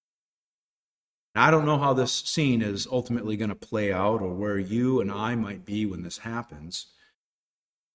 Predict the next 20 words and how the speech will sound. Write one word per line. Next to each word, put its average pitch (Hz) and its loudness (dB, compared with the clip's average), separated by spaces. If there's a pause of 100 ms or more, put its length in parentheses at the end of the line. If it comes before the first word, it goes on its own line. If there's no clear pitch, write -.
but 147 2
a 117 0
day 135 4
is 131 4
coming 104 -2
when 104 -2
our 110 2
Lord 104 0
will 101 0
physically 98 -6
return. 92 -6 (1800)
It's - -6
in 113 2
our 95 0
lifetime. 135 0
I 98 -4
imagine 117 0
it 110 -2
will 117 -2
be 113 -2